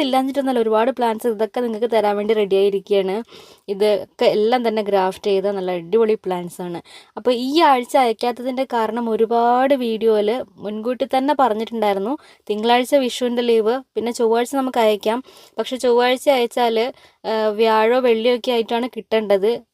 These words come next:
വ്യാഴാഴ്ച പെസഹ വ്യാഴം, ദുഃഖവെള്ളി, അങ്ങനെ ഈ ഒരാഴ്ച മൊത്തം ലീവുകളുടെ ഒരു ആഴ്ചയാണ്,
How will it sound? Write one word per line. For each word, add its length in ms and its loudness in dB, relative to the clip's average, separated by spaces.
വ്യാഴാഴ്ച 600 2
പെസഹ 440 -4
വ്യാഴം, 340 2
ദുഃഖവെള്ളി, 600 2
അങ്ങനെ 260 -4
ഈ 100 0
ഒരാഴ്ച 320 4
മൊത്തം 340 -4
ലീവുകളുടെ 580 0
ഒരു 120 2
ആഴ്ചയാണ്, 400 -2